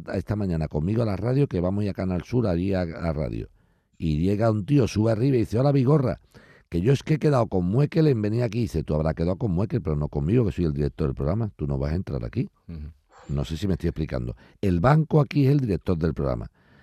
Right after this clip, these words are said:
Speaker 1: Si el banco no autoriza que en ese trato entre Enrique y Susana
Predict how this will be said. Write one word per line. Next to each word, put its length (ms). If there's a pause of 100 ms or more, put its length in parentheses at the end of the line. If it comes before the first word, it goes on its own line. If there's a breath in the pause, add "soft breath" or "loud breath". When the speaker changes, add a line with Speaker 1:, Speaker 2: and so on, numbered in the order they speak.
(180 soft breath)
Speaker 1:
Si 240
el 140
banco 480 (720)
no 560
autoriza 760 (760)
que 120
en 80
ese 360
trato 440
entre 260
Enrique 380
y 80
Susana 580